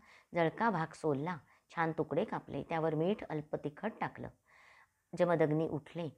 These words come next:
रेणुकेला काहीसं सांगितलं. रेणुका उठली, रथाकडे चालू लागली.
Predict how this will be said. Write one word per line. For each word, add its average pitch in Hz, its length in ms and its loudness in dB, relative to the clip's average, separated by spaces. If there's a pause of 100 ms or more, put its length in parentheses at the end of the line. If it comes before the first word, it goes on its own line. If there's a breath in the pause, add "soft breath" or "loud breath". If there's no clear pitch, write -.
(200)
रेणुकेला 165 520 2
काहीसं 156 420 -4
सांगितलं. 269 480 -2 (260)
रेणुका 151 340 0
उठली, 151 400 -2 (340 soft breath)
रथाकडे 160 480 -2
चालू 165 300 -2
लागली. - 280 0